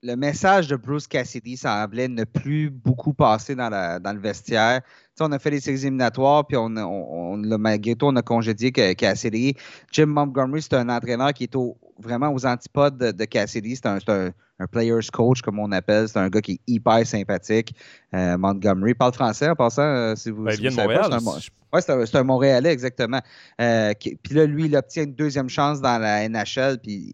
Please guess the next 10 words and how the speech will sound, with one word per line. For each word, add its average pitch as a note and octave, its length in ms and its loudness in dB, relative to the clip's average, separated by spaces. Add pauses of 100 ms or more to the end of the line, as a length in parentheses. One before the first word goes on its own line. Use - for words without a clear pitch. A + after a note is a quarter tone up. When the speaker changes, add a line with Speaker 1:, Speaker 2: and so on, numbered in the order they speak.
Speaker 1:
il G2+ 180 -4
en G#2+ 100 2
profite. C#3+ 540 0 (400)
Puis, D#3 100 -4
tu - 140 -14
sais, C4 40 2
quand F#3+ 160 4
t'as E3+ 120 2
Patrice F3 400 0
Bergeron C#3+ 800 -4